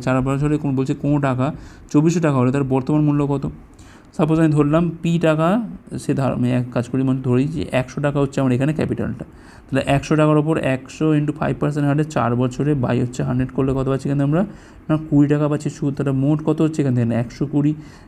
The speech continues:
এখন এটার মানই দেওয়া আছে কত এখান থেকে? না, চব্বিশশো দেওয়া আছে। তাহলে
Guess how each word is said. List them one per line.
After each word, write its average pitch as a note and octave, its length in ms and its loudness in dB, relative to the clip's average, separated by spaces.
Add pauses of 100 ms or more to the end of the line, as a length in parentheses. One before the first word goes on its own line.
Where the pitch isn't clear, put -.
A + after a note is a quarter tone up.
(120)
এখন D#3 160 4 (200)
এটার D#3+ 300 4
মানই D#3+ 180 4 (100)
দেওয়া C3+ 220 2
আছে C#3 200 0
কত C3+ 180 0
এখান C#3+ 160 0
থেকে? D3 180 0
না, F3 120 0
চব্বিশশো B2+ 340 -2 (100)
দেওয়া B2 240 4
আছে। B2 140 -4 (420)
তাহলে B2+ 180 -2